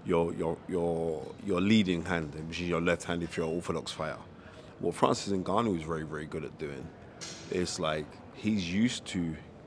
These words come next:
not only getting, you gotta think about it, there's eight punches that can go to your head from your left or your right hand, right?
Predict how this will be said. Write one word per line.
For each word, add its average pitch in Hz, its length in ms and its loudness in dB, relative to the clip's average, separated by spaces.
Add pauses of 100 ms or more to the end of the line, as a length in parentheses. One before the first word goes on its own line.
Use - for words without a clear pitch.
(200)
not 98 200 6
only 95 260 2
getting, 87 420 2 (280)
you 107 120 2
gotta 101 200 8
think 104 160 2
about 80 180 0
it, 57 60 -6
there's 87 220 0
eight 127 260 6
punches 104 360 2
that 85 140 0
can 98 100 -2
go 92 160 4
to - 200 -6
your 90 120 6
head 92 200 4
from 87 260 -2
your 85 100 2
left 90 220 0
or 90 40 2
your 87 140 0
right 80 160 -2
hand, 71 320 -8
right? 104 240 0